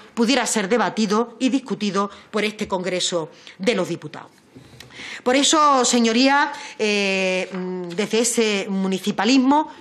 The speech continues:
que yo creo que todos los partidos que estamos aquí estamos convencidos, defendemos que tienen que tener y tenemos que buscar fórmulas, instrumentos que les permitan, eh, participar de una manera hegemónica en esta fase de recuperación que comienza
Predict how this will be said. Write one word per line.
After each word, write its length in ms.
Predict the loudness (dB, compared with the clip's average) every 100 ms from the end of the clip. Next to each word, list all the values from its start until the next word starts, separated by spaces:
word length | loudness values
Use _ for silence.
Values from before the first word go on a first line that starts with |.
| -6
que 100 | -2
yo 120 | 0
creo 240 | 0 -2
que 120 | -2 -2
todos 200 | 0 0
los 120 | 0
partidos 420 | -2 0 2 0
que 100 | -2
estamos 320 | -4 -2 0
aquí 380 | -2 0 0 0 -6 -18 -14
estamos 540 | -4 -2 0 0 -2
convencidos, 800 | -2 -2 -2 -2 0 2 2 0 -6 -16 -8
defendemos 720 | -4 -2 0 0 2 2 2
que 140 | 0 -4
tienen 340 | 0 0 0
que 100 | -4
tener 440 | -4 -2 0 -2 -6
y 100 | -6
tenemos 340 | -4 -4 -6
que 120 | -6
buscar 460 | -8 -4 0 0 -2 -10 -14
fórmulas, 640 | -2 2 4 4 2 2
instrumentos 720 | -2 -6 -4 0 0 2 0 0 -12 -16 -2
que 100 | 0
les 120 | 2
permitan, 640 | 0 0 0 2 0 0 -4 -8
eh, 300 | -4 -2 0
participar 880 | 0 2 2 2 2 2 0 -6 -14
de 120 | -2 2
una 180 | 2
manera 340 | 2 0 0 -2
hegemónica 840 | 0 0 2 2 2 0 -2 -10 -4
en 120 | -2
esta 240 | 0 -2
fase 480 | 0 0 2 0 0
de 140 | -2 -4
recuperación 800 | -2 -6 -4 -4 -2 0 0 -2
que 160 | -2 0
comienza 600 | 0 0 0 0 0